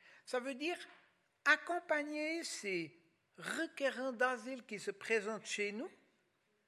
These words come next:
pour leur permettre de retrouver des racines. Hein, ça veut dire de retrouver la paix, la sécurité et l'espérance. Ça veut dire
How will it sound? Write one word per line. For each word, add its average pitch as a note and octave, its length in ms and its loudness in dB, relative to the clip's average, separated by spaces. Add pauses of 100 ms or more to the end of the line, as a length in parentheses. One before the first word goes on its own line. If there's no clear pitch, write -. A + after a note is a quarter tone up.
(480)
pour C#4+ 200 -4
leur C#4 240 2
permettre B3+ 380 0
de G3 80 2
retrouver A3 500 -6
des G3 120 0
racines. E3+ 560 -4 (960)
Hein, A3+ 120 -2
ça B3+ 120 0
veut B3+ 120 -4
dire C#4 180 -4
de A#3+ 100 -4
retrouver A#3 520 -4 (360)
la F3+ 160 2
paix, A#3+ 300 4 (1000)
la F#3 160 0
sécurité G3+ 920 -6
et E3+ 60 -4
l'espérance. D#3 840 -10 (1080)
Ça B3+ 120 0
veut A#3+ 140 -2
dire F4 320 -4